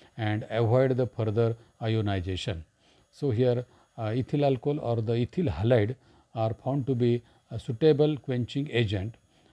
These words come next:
Uh, ether, methane, ethane and halides of lower hydrocarbons can also be used as a, uh, quencher. However, use of halides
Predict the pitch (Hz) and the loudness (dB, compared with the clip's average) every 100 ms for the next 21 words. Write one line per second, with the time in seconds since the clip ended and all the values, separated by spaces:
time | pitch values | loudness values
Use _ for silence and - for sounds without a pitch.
0 | _ _ 120 110 120 127 - 139 139 139 | _ _ -8 -8 -4 -6 -2 2 2 0
1 | - _ _ 117 123 - 135 135 135 - | -12 _ _ -2 0 0 0 0 -2 -8
2 | - 127 - 135 117 127 _ _ - 117 | -4 -4 2 2 2 -2 _ _ -8 -6
3 | 82 131 120 117 117 _ _ - 135 135 | 4 6 6 2 -2 _ _ -12 -6 0
4 | 139 160 175 113 117 123 113 107 104 113 | 4 4 2 0 0 0 0 -2 -4 -6
5 | - _ _ - 113 110 127 - 165 165 | -8 _ _ -6 -2 0 -2 -2 0 2
6 | 151 139 127 120 117 110 113 117 - - | 4 4 4 4 2 2 0 0 -6 -20
7 | _ 113 107 - 139 135 120 110 120 _ | _ -8 -8 -2 0 0 0 -2 -4 _
8 | _ 123 139 127 120 120 - _ 123 156 | _ 0 2 4 2 -2 -10 _ -2 2
9 | 160 151 151 117 117 113 120 - | 2 0 -2 -2 2 2 0 -4